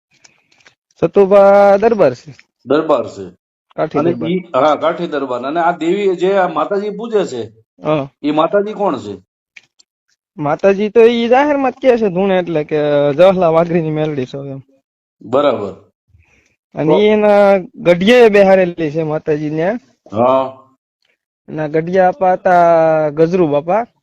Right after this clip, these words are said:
Speaker 2: હમ.
Speaker 1: એમણે ટૂંકમાં જે તે સમયે ભજી હતી માતાજીને.
Speaker 2: હમ.
Speaker 1: અને વાડીમાં સ્થાપના કરેલી હતી.
Speaker 2: હમ.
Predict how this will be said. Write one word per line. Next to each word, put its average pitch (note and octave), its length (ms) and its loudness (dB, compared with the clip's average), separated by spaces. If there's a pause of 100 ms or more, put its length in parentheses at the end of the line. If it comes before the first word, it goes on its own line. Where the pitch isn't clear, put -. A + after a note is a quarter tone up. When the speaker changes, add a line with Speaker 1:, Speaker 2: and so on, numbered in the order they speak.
(300)
Speaker 2:
હમ. B2+ 360 -2 (640)
Speaker 1:
એમણે G3 360 0 (460)
ટૂંકમાં F3+ 320 -6
જે F3+ 120 -2
તે F#3+ 140 0
સમયે F3+ 320 -4
ભજી D#3 320 -2
હતી D#3+ 200 -6
માતાજીને. D#3 680 -8 (300)
Speaker 2:
હમ. A#2+ 420 -4 (440)
Speaker 1:
અને D3+ 300 -4
વાડીમાં D#3+ 460 0
સ્થાપના E3 380 -4
કરેલી D3+ 340 -6
હતી. B2+ 240 -10 (540)
Speaker 2:
હમ. B2 540 -4